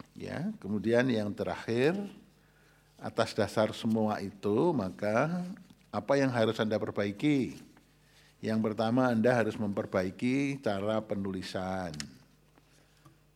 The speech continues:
mengenai perihalnya. Kemudian penulisan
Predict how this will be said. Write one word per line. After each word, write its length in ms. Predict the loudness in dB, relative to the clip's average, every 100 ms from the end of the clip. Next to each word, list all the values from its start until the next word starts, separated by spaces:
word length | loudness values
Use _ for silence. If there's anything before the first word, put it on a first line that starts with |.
| _
mengenai 540 | -10 -8 -6 -4 -4 -4
perihalnya. 1040 | -4 -6 -8 -10 -8 -8 -6 -6 -6 -8
Kemudian 540 | -6 -2 0 2 2 2
penulisan 880 | 0 2 4 2 2 2 2 -2